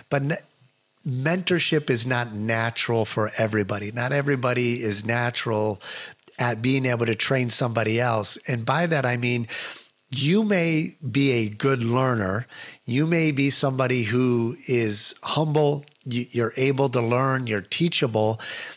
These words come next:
but you don't know how to reteach maybe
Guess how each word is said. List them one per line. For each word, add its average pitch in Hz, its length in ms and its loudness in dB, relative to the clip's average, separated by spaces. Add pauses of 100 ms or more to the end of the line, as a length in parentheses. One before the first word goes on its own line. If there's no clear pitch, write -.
(140)
but 131 280 0
you 147 80 2
don't 147 360 0
know 156 160 0
how 135 300 0
to 123 600 0 (800)
reteach 139 1080 0
maybe 117 560 0